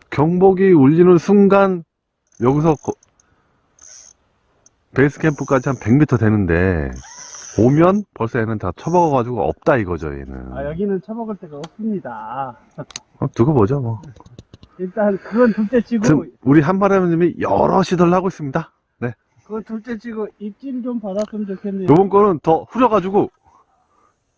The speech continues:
Speaker 1: 안 울리네 또. 칠십 미터 정도. 여러분, 저 입김 나오시는 거 보이시죠?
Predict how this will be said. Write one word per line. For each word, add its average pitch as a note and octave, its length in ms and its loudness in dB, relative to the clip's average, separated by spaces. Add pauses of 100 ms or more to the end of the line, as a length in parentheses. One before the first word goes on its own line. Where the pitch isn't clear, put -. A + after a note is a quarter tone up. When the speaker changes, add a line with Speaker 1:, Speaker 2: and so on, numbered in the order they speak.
Speaker 1:
안 F2+ 200 -4
울리네 E2 440 -4
또. C#2 320 -12 (3000)
칠십 D#3 460 0
미터 B2 400 0 (320)
정도. F#2 360 -8 (3500)
여러분, B2+ 220 2
저 A#2 220 2
입김 C3 260 2
나오시는 C3+ 320 0
거 C3 80 -2
보이시죠? F#2+ 480 -2